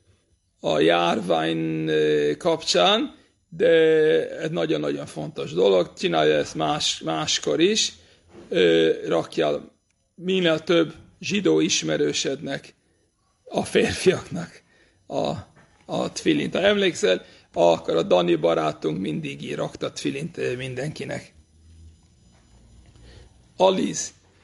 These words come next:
Hanuka csodáról ismerik, ahogyan fényt meg vilá-, megvilágítja a vilá-, világot, így Izraelhez, Jeruzsálemhez.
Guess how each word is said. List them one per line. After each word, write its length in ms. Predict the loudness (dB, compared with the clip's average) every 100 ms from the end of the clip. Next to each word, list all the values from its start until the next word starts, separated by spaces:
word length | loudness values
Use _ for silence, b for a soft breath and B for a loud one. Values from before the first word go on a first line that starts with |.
| _
Hanuka 720 | 0 2 4 4 4 2 -2 -20 _
csodáról 680 | -2 0 4 4 4 2 0
ismerik, 680 | 0 -2 -2 -2 0 -2 -2
ahogyan 520 | -2 0 0 -2 -6
fényt 680 | -14 -6 -2 -2 -4 -8 -20 _ _ _ _ _ _ _ _ _
meg 340 | -6 -2 -2 -2
vilá-, 360 | 0 2 2
megvilágítja 800 | 0 -2 0 0 2 0 -2 -2
a 40 | 0
vilá-, 480 | 0 -2 -4 -8 -18 -20 _ _ -14
világot, 840 | -6 -4 -4 -4 -4 -4 -6 -10 _
így 400 | -12 -8 -8 -6
Izraelhez, 720 | -6 -4 0 0 2 2 2
Jeruzsálemhez. 680 | 0 0 0 0 -2 -4 -8